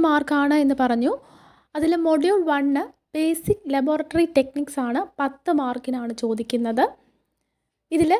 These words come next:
knowledge of laboratory chemicals, ക്ലീനിങ്, പിന്നെ ബയോമെഡിക്കൽ വേസ്റ്റ് മാനേജ്മെന്റ്, അങ്ങനെ എല്ലാം വരുന്നുണ്ട്. ലബോറട്ടറി മാനേജ്മെന്റ് സിസ്റ്റം,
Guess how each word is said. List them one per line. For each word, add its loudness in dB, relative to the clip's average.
knowledge 4
of 4
laboratory 0
chemicals, 2
ക്ലീനിങ്, 0
പിന്നെ 0
ബയോമെഡിക്കൽ 2
വേസ്റ്റ് 2
മാനേജ്മെന്റ്, -2
അങ്ങനെ 0
എല്ലാം 4
വരുന്നുണ്ട്. 0
ലബോറട്ടറി 2
മാനേജ്മെന്റ് 0
സിസ്റ്റം, -4